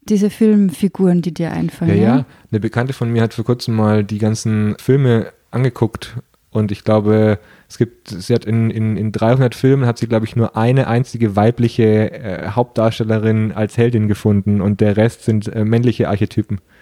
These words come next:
Speaker 2: die
Speaker 1: Ja.
Speaker 2: da vorkommen.
Speaker 1: Also was fällt uns jetzt gerade ein? Was sind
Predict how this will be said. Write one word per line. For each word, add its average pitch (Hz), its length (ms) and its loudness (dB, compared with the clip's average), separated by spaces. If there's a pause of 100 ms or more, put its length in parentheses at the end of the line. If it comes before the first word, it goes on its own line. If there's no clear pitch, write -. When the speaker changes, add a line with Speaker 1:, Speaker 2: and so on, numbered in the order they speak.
(200)
Speaker 2:
die 226 60 -2
Speaker 1:
Ja. 104 60 2
Speaker 2:
da 98 60 0
vorkommen. 98 500 -2 (1120)
Speaker 1:
Also 202 260 0
was 285 340 0
fällt 262 380 0
uns 214 220 0
jetzt 208 300 0
gerade 196 460 0
ein? 180 400 0
Was 180 280 -2
sind 208 280 0